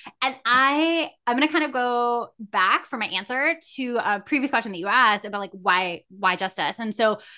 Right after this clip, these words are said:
um, in our Edupreneur Mastermind, uh, I don't know, a few weeks back, maybe a couple months ago, our leader, Jeff, had asked us to think about what's your deep why. And mine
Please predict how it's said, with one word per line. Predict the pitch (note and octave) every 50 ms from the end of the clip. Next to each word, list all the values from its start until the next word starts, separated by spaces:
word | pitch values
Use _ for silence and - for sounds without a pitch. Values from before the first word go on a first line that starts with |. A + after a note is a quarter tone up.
| - - - _ _ _ -
um, | A3+ G#3+ G#3 G3 F3+ D3 C3 A2+ B2 - - - - _
in | - A3+ A#3 -
our | G#3+ A3+ C4 C#4 C4+ C4
Edupreneur | - A#3+ A3+ G#3+ A#3 - B3 A3 G#3+ G3+ G3 G3 F#3+ F#3 -
Mastermind, | - F#3+ F#3+ G#3 - - G#3 F#3 F3 F3 E3+ E3+ F3+ F#3+ - - - -
uh, | G3 F#3+ F#3 F#3 F#3 D3+ D3+ - -
I | G#3 G#3+
don't | G#3 G#3+
know, | G3 F3+ -
a |
few | A#3 - B3 A3+
weeks | A#3 A#3+ A#3 -
back, | - A3+ G#3+ G#3+
maybe | A#3 A3+
a | A3+ G3+
couple | A3 G3 F#3
months | G3+ G#3 G3+
ago, | - G3+ G3 F#3+ F#3 F#3 F3+ - - _ _ _ _ _ _ _ _ F#3+
our | G#3 G#3 G#3+ G#3 G#3 G3+ - -
leader, | A3+ A#3+ C4 - B3 A#3+ B3+ B3 A#3+ B3
Jeff, | G#3 A#3 G#3 F3+ B3+ D#4
had | - C#4 B3+ G#3
asked | - A3 B3 D4 D#4 D#4 -
us | B3+ B3 B3
to | - A#3+
think | A3+ A3+ A3 A3
about | A3+ F#3+ C#3+
what's | G#3+ G3+ -
your | C4 D4+
deep | B3 G3+ G3 G3+ G3+ - _ _
why. | F3 D#3+ C#3 D3+ F3+ G#3+ C#4 C#4+ - - - - - _ -
And | C4+ C#4 B3+ A#3
mine | G#3+ F#3+ F#3+ A3+ C4+ D#4+ G4+